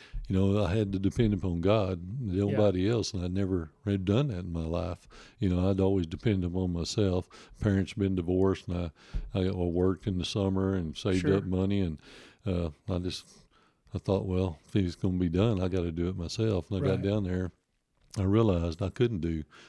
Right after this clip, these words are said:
Speaker 1: things my own, you know. It, uh, I had to have the Lord, and
Speaker 2: Mm.
Speaker 1: what life was really all about is, you know, we gotta have help. We gotta, you know, and it helps so much to know the Lord
Speaker 2: Yeah.
Speaker 1: and to depend upon Him, and He'll carry you through it, and that's what He did.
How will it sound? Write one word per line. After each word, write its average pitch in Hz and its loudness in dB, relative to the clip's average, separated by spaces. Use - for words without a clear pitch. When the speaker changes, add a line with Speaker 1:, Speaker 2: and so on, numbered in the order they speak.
Speaker 1:
things 87 -2
my 85 -2
own, 85 -2
you 82 -4
know. 85 -2
It, 90 -8
uh, 85 -2
I 87 -4
had 95 0
to 78 -6
have 92 -2
the 90 -4
Lord, 90 0
and 80 -8
Speaker 2:
Mm. 135 -10
Speaker 1:
what 98 0
life 92 -2
was 73 -6
really 87 2
all 80 -2
about 87 -2
is, 78 -10
you 95 -4
know, 80 -4
we 85 -4
gotta 95 -2
have 87 -2
help. 98 0
We 90 -4
gotta, 90 -2
you 101 -4
know, 85 -4
and 92 -6
it 87 -10
helps 104 -2
so 104 -6
much 92 -2
to 104 -4
know 92 -2
the 85 -6
Lord 87 -2
Speaker 2:
Yeah. 135 -2
Speaker 1:
and 90 0
to 85 0
depend 90 0
upon 87 -4
Him, 87 -2
and 85 -4
He'll 87 0
carry 90 0
you 82 -4
through 92 2
it, - -6
and 90 -6
that's 85 -6
what 87 -4
He 85 -4
did. 82 -2